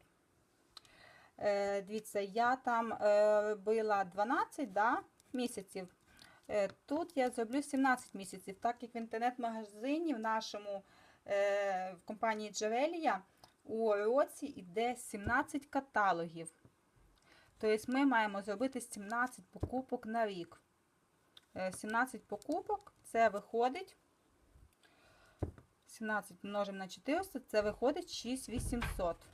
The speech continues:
Е, шість вісімсот. От хтось скаже, да, що, от гляньте, он, різниця суттєва, аж на дві тисячі переплати. Да? Для чого переплачувати стільки?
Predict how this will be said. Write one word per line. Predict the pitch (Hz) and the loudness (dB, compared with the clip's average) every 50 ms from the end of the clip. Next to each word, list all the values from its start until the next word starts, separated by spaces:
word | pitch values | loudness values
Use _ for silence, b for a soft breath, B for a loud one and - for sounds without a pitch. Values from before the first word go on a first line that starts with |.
| _ _ _ _ _ - - - - - _ _ _ - - - b b b b b b b b b b b _ - | _ _ _ _ _ -20 -20 -20 -20 -20 _ _ _ -20 -20 -20 b b b b b b b b b b b _ -2
Е, | 208 208 202 202 202 | -2 0 0 -2 -4
шість | 202 - - 349 370 - - | -8 -8 -8 -10 -8 -8 -8
вісімсот. | 370 370 - 339 339 339 - 269 240 269 311 - b b b b b b - | -8 -6 -4 -4 -4 -4 -4 -4 -4 -4 -4 -6 b b b b b b -12
От | 208 214 - | -12 -12 -12
хтось | - - _ _ - 294 330 339 - - | -16 -20 _ _ 0 2 2 0 -2 -6
скаже, | - - - 262 269 269 269 269 - 247 233 220 - | -6 2 4 6 8 8 6 4 2 -2 -6 0 4
да, | 226 226 233 240 240 233 | 4 6 6 6 4 2
що, | - - 226 214 208 202 - _ _ _ _ - | 0 -2 -2 -2 -2 -2 -4 _ _ _ _ -12
от | 190 202 190 | -12 -10 -8
гляньте, | 185 196 180 175 170 - 180 | -4 -4 -4 -4 -4 -6 -6
он, | 185 180 180 175 | -6 -6 -6 -6
різниця | 185 196 185 180 214 233 285 285 - 320 | -6 -6 -6 -4 -4 -4 -2 -2 -4 -6
суттєва, | - - - 277 - - - 277 262 214 190 185 - | -8 -8 -10 -14 -10 -2 2 4 4 6 4 4 2
аж | 185 190 190 - | 0 -4 -2 -4
на | 202 190 | -6 -6
дві | 185 240 339 370 | -6 -6 -8 -6
тисячі | - - 277 277 294 277 - - 262 | -4 -4 -2 -2 -2 -2 -2 -4 -4
переплати. | - - 233 233 226 226 - 214 202 190 180 - - 185 | 0 2 2 2 2 0 0 2 4 4 4 2 0 -6
Да? | 175 175 226 269 302 | -2 0 2 2 2
Для | 277 226 220 | 0 -2 -2
чого | - 311 330 320 | -2 0 0 2
переплачувати | 311 294 277 269 269 - 233 214 214 - 180 170 - 185 | 2 2 0 0 2 4 4 4 4 2 -4 -12 -14 -16
стільки? | - - 185 185 170 165 - 175 | -14 -12 -12 -12 -12 -12 -14 -14